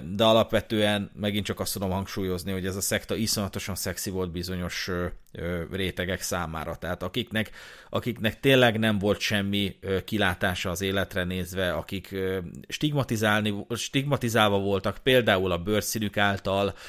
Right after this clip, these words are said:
akik tudták, hogy nem tudnak, ö, ö, tovább lépni a világban, nem tudnak magasabbra törni, mert,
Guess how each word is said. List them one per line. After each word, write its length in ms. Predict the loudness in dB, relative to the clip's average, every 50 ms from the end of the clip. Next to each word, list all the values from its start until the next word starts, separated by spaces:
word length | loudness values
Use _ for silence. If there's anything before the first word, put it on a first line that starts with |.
| -18 -18 -16 -6
akik 340 | -4 -4 -2 -2 -4 -4 0
tudták, 460 | 0 2 2 4 6 6 6 6 4
hogy 260 | 2 0 0 -2 -4 -10 _
nem 260 | -2 0 0 0 2
tudnak, 420 | 2 0 0 2 2 2 2 0
ö, 400 | 0 0 2 4 6 6 4 4 2 -4 -6 -4
ö, 320 | -2 -2 0 0 -2 -2 -4 -6 -12 -16 -20 -20 -18 -16 -16 -14 -14 -16 -16 -16 -14 -10 -10 0
tovább 320 | 2 4 6 8 6 6 6
lépni 320 | 4 2 0 0 0 0
a 60 | 0
világban, 480 | 0 2 2 2 2 2 2 0 -2 -2
nem 160 | -2 -2 -2
tudnak 320 | -2 -2 -2 0 0 0 0
magasabbra 560 | 0 0 0 0 0 0 -2 0 0 -2 -4
törni, 440 | -2 0 0 2 2 0 0 -4 -2
mert, 340 | -2 -2 -2 -4 -6 -10